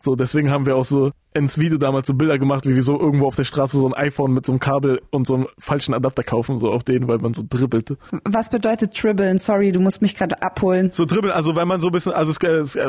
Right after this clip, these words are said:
Speaker 1: man muss so ein bisschen so hustlen quasi, man muss irgendwie
Speaker 2: Hustlen, ja, okay.
Speaker 1: Kann, man kann
Speaker 2: Das
Speaker 1: nicht,
Speaker 2: kenn ich.
Speaker 1: man, man kann nicht einfach in, zum Mediamarkt gehen und, äh, ein iPhone kaufen, sondern man muss kicken, wo man es vielleicht ein bisschen billiger herbekommt.
Speaker 2: Und hast du das
Speaker 1: Auf
Speaker 2: gemacht?
Speaker 1: den.
Speaker 2: Klar.
Speaker 1: Ich hab tatsächlich meine Ex damals irgendwo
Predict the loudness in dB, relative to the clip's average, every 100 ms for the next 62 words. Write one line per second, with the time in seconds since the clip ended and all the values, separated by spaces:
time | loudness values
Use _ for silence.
0 | -4 -12 -4 0 0 0 -2 0 0 2
1 | 2 0 -4 -2 -2 0 0 0 0 0
2 | 0 0 2 2 0 -2 0 0 0 -2
3 | -2 -2 -2 -2 0 0 -2 -2 -2 0
4 | -2 -2 -2 -2 -2 -2 0 0 -2 -2
5 | 0 2 0 0 -2 0 0 0 0 0
6 | 2 2 2 2 2 -2 -2 -2 -2 0
7 | 0 0 -2 -4 0 0 2 0 0 -2
8 | -2 0 0 0 0 0 0 -2 -2 -4
9 | -2 0 0 -2 -2 0 0 0 0 -2
10 | -12 -20 _ _ -2 -2 -2 -2 -4 -4
11 | -8 -4 -4 -2 -4 -2 -2 0 0 0
12 | -2 -2 -2 -2 -2 -2 0 0 -2